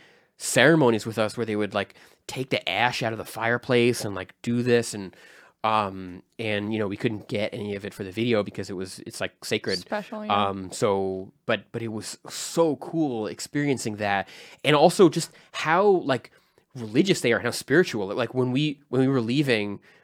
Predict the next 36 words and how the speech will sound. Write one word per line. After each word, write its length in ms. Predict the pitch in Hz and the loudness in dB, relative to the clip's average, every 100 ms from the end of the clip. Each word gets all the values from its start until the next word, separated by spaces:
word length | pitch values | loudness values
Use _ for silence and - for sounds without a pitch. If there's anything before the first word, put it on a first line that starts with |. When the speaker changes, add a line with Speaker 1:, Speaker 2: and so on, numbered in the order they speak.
| _ | _
Speaker 1:
they 100 | 113 | -2
were 80 | 113 | -2
like, 220 | 110 - | -4 -6
"Oh 80 | 175 | -8
my 100 | 180 | -6
God, 400 | 170 180 175 170 | 0 6 6 6
you 80 | 175 | 2
know, 140 | 175 | -2
it 60 | 170 | -2
was 120 | 170 | -6
so 160 | - 190 | -2 -2
nice 220 | 180 175 | 0 -2
having 260 | 180 175 185 | -2 0 0
you 60 | |
here. 120 | 170 | 0
To, 80 | 165 - - - - - | -2 -8 -18 -18 -20 -10
if 80 | 143 | 6
you 80 | 190 | 6
ever 100 | 202 | 8
need 140 | 208 | 4
anything, 400 | 208 185 185 185 | 4 4 4 4
just, 220 | 175 165 185 | 0 2 4
um, 340 | 151 135 120 _ _ _ _ _ - - | 4 4 -2 _ _ _ _ _ -20 -10
just, 160 | 151 180 | -4 0
like, 180 | 151 139 | 0 0
message 280 | 156 151 | -4 -2
us 120 | 165 165 | -4 -4
on 60 | |
Facebook 340 | 151 156 160 151 | 0 2 2 0
and 80 | 143 | 0
we'll 100 | 135 | 0
pray 220 | - 160 | 2 2
for 140 | 160 | 4
you." 280 | 143 127 120 - - - - | 4 4 0 -6 -20 -20 -4
And, 320 | 139 127 120 | 4 4 6
uh, 200 | 123 113 | 6 6